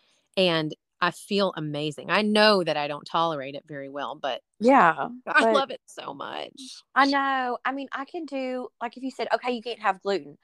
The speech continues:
Speaker 2: Okay, well, then I can do crackers.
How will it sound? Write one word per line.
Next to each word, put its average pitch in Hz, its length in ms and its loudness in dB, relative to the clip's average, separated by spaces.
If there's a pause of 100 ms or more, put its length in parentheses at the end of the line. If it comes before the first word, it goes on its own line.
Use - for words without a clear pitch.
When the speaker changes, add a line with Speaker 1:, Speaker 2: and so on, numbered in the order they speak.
(380)
Speaker 2:
Okay, 156 380 -2
well, 190 220 0
then 202 240 -2 (100)
I 208 120 2
can 220 220 -8
do 185 360 -4
crackers. - 680 -2